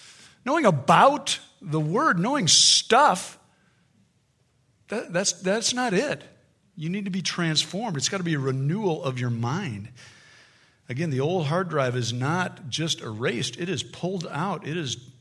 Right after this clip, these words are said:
destroyed, and a new hard drive is reinserted.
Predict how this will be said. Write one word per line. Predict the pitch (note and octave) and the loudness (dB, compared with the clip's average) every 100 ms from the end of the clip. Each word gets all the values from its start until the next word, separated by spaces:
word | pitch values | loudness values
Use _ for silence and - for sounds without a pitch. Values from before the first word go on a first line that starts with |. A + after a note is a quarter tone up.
| _ | _
destroyed, | C3+ A#2+ C3+ - D3 F#3+ A#2 A#2+ | -6 -2 -2 -4 -4 -4 -4 -6
and | A#2 A#2 | -6 -6
a | |
new | A#2 C3 E3+ F3+ | -4 -4 -6 -6
hard | - D3 D3+ A#2+ | -6 -4 -4 -4
drive | A2+ G#2+ G2+ G2+ - - - - - - _ _ _ _ - | -6 -6 -6 -10 -14 -20 -20 -20 -20 -20 _ _ _ _ -10
is | A#2 | -8
reinserted. | A#2 A#2+ A2+ - B2+ B2+ F#2+ | -6 -4 -2 -2 -2 -4 -6